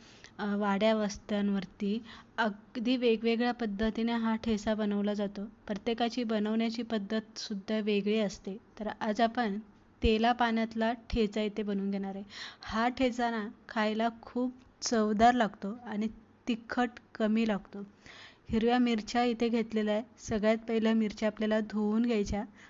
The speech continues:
आता हा ठेचा करताना आपल्याला मात्र इथे लसूण जास्त वापरावा लागणार आहे. शेंगदाण्याचा वापर इथे आपण अजिबात करणार नाही. हिरव्या मिरच्या आणि लसूण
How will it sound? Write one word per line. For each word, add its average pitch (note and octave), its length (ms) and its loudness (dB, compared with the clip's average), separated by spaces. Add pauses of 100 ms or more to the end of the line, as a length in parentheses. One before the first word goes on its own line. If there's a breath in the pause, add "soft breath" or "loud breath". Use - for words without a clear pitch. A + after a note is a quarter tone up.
(140 loud breath)
आता A3 360 0
हा A#3 340 0
ठेचा A#3 400 2
करताना G3+ 520 -2 (200)
आपल्याला G#3+ 340 0
मात्र G#3+ 300 -2
इथे A3 320 0
लसूण A3 460 -2 (180)
जास्त G#3 400 0
वापरावा G#3+ 460 4
लागणार G3 340 -2
आहे. G3 120 -4 (540 loud breath)
शेंगदाण्याचा A#3 600 2
वापर A3+ 300 2
इथे G#3+ 220 -2
आपण G#3 280 -2
अजिबात G#3 520 -2 (240)
करणार G3+ 400 0
नाही. F#3+ 220 -4 (720 loud breath)
हिरव्या A#3+ 440 4
मिरच्या A3+ 600 2 (800 loud breath)
आणि G#3+ 300 2
लसूण A3+ 400 4